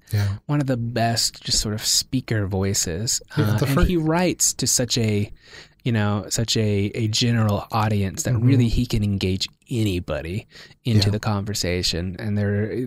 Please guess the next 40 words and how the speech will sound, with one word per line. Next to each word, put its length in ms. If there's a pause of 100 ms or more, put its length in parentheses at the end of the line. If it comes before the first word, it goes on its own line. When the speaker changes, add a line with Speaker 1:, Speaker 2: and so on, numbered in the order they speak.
Speaker 2:
I, 120
I 360
only 140
listened 260
to 60
a 40
couple 360
when 140
it 80
first 260
came 280
out, 260
but 100
I, 200 (100)
I 120
need 180
to, 320 (560)
it 180
sounds 140
like 80
I 80
need 180
to 120
revisit, 720
revisionist 640 (120)
Speaker 1:
Yeah. 60
Speaker 2:
history 260
Speaker 1:
The, 140
the 60
Speaker 2:
too. 60
Speaker 1:
first 220
time 180
I 60
heard 220
him 200
talk, 320
he 100
was 160
being 260
interviewed, 760